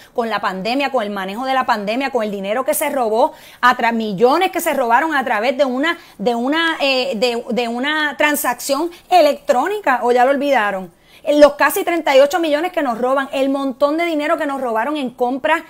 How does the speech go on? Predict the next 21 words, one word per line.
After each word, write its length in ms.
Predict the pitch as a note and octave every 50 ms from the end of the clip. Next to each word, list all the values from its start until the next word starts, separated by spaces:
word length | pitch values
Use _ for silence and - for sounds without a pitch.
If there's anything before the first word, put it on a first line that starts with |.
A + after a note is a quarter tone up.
| - _ _
ilegales 560 | - C#4+ C#4+ C4+ B3 A3+ G#3 A3 B3 D4 E4
que 140 | E4 D#4 D#4
se 100 | E4 D#4+
han 140 | C#4+ C4+ A3+
hecho, 480 | G#3+ A#3+ C#4+ - - E4+ D4 G#3 D#3+ - _
donde 280 | - A3 A3 G#3+ A3 A#3+
hay 60 | A#3+
mucha 320 | B3 B3+ D#4 F#4+ F#4 F4 D#4+
gente 220 | C#4 B3 - A#3+
envuelta, 560 | A3+ A3 G#3 G3+ G3+ F#3+ E3+ - - D#3+ D#3+ _ _ _
incluyendo 640 | - A#3+ A#3+ A#3+ A#3+ A3+ G#3 G#3 G#3+ A3+ A#3+ C4+ C4+
el 100 | C4+ B3+
decano 520 | A#3 A#3+ A3+ - A3 A#3 C4+ C#4 A#3+ A3 - - - - -
de 120 | G3+ A3+
la 80 | A3 A3
universidad, 580 | G#3+ G#3+ G#3+ G#3+ G#3 - B3 G#3+ G3+ G#3 A#3+ G#3+
de 120 | A3 A3+
la 60 | G#3 G3+
Escuela 320 | - - G3+ G3 G#3+ A3+
de 180 | B3+ B3+ B3 -
A-, 220 | - A#3+ A#3+ B3